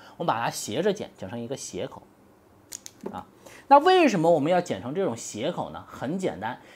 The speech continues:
因为斜口它比平口接触的面积大，接触土壤的面积更大一点，那么它吸收水分跟养分的量就更多一点，能够保证啊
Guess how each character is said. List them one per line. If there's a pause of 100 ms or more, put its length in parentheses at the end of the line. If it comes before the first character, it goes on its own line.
因
为
斜
口
它
比
平
口
接
触
的
面
积
大， (340)
接
触
土
壤
的
面
积
更
大
一
点， (300)
那
么
它
吸
收
水
分
跟
养
分
的
量
就
更
多
一
点， (340)
能
够
保
证 (240)
啊